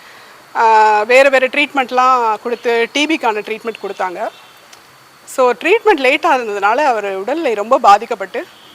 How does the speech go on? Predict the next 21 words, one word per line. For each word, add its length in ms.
ரொம்ப 600
உடல் 260
எடை 280
குறைந்து, 560
ரொம்ப 320
மெலிஞ்சு 300
போயிட்டாங்க. 360
அந்த 340
சமயத்துல 360
தான் 200
அவருக்கு 280
அந்த 180
லிம்ஃபோமா 440
கேன்சர் 340
வந்து 240
உறுதியாகி, 560
அதுக்கப்புறமா 600
தான் 180
கேன்சர் 380
ட்ரீட்மெண்ட்டை 380
ஆரம்பிக்கிறாங்க, 600